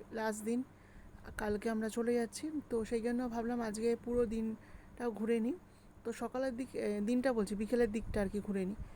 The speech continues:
সকালে যা রোদ্দুর থাকে, বেরোনো যায় না। আর এখন যাচ্ছি আমরা বিপত্তারিণী বাড়ি। সবাই রেডি হয়ে গেছে, এমনকি রকও যাচ্ছে। তো যে ঠাকুর মন্দিরে যাবো, আর সেরকমভাবে কী আর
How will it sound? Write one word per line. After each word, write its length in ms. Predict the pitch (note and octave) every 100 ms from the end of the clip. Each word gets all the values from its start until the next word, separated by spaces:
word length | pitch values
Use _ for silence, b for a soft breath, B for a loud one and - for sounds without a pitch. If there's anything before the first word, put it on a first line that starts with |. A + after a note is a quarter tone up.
| B B B B -
সকালে 280 | G#3+ A3+ A#3+
যা 120 | C4
রোদ্দুর 320 | B3+ G#3+ C4 -
থাকে, 260 | D4 D4+
বেরোনো 360 | A#3+ A3+ A3 A3+
যায় 220 | G#3 G3
না। 160 | F#3+ C4+ D4 - -
আর 140 | G#3
এখন 240 | G#3+ A#3
যাচ্ছি 260 | A#3 A3+ B3
আমরা 160 | A3+ A3+
বিপত্তারিণী 580 | G#3+ A3+ - A#3 A#3
বাড়ি। 220 | A#3 G#3 C#4 B B B B
সবাই 300 | - C4 C4+
রেডি 200 | B3+ A#3
হয়ে 180 | B3+ B3+
গেছে, 200 | A#3+ B3
এমনকি 340 | B3 A3+ A#3 B3+
রকও 360 | A3 G#3 C4
যাচ্ছে। 400 | A#3+ A3 - D4+ F#4+ - B B B B - - -
তো 360 | G#3+ G#3 G#3 - - - - - - - - -
যে 300 | A3 B3+ C4 A#3+
ঠাকুর 280 | B3+ B3+ C#4
মন্দিরে 360 | C4+ C4+ C#4+
যাবো, 220 | C4+ C4 C4+
আর 140 | C4 B3
সেরকমভাবে 580 | - B3+ B3 B3+ B3+ B3+ B3
কী 180 | B3
আর 100 | B3